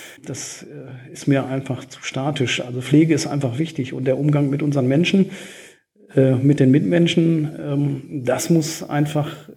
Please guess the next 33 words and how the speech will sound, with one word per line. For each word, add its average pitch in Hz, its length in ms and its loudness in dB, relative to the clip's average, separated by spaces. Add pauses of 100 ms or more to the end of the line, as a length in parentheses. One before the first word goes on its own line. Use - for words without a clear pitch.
äh, 135 240 -6
mehr 131 280 6
Beachtung 139 520 0
finden. 107 420 -12
Jetzt 123 200 -16
nicht 143 180 -6
nur 127 100 -8
finanziell, 143 580 4
sondern 131 280 2
tatsächlich 131 560 -8
auch 131 300 -8 (440)
als 131 260 -2
wichtig 160 320 -2
empfunden 151 480 2
werden 151 300 2
und 135 120 4
nicht 147 200 0
nur 147 80 0
von 139 200 0
der 135 80 2
Politik, 135 460 -2
sondern 139 280 -4
von 131 160 -6
jedem 131 240 -2
Menschen. 120 360 -6 (640)
Ich - 120 -8
hab 151 120 -8
da 143 400 0 (460)
immer 147 240 2
noch 156 140 2
aus 160 180 -4
meinem 147 200 4
Studium 170 800 2